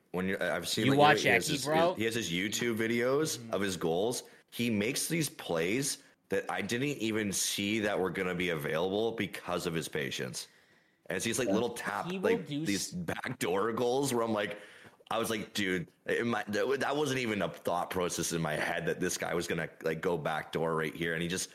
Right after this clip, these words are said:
Speaker 1: does, like, a little cut back, a little turn, then fires it over to a guy that, like, cut to the back door, and you're like, "Oh," like, it,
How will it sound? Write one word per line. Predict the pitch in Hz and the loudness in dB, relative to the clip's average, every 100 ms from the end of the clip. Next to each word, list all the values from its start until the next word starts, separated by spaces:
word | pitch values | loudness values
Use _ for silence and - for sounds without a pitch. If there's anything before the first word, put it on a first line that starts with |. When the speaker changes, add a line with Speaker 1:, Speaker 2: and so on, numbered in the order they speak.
| - | -6
Speaker 1:
does, | 95 | -2
like, | 98 | 0
a | 98 | 2
little | 104 107 | 2 0
cut | - 110 113 101 | -4 -4 -2 -2
back, | 98 98 98 - - - - | -2 0 -2 -6 -18 -14 -2
a | |
little | 90 107 | 0 0
turn, | - 107 113 110 110 110 - - _ _ | -2 -2 0 0 0 -4 -8 -20 _ _
then | 98 101 | -2 0
fires | 90 92 101 95 | 0 0 0 2
it | 98 | 2
over | 98 | 2
to | 92 | 2
a | 90 | 0
guy | 87 85 | 0 0
that, | 90 76 | 0 2
like, | 85 - | 0 -2
cut | - 90 | -4 -4
to | - | -2
the | 85 | -2
back | 80 78 80 | -2 -2 -2
door, | 85 82 | 0 0
and | 80 | 2
you're | |
like, | 82 92 | 0 0
"Oh," | 104 82 | 0 0
like, | 82 76 | -2 0
it, | 65 76 | 0 -2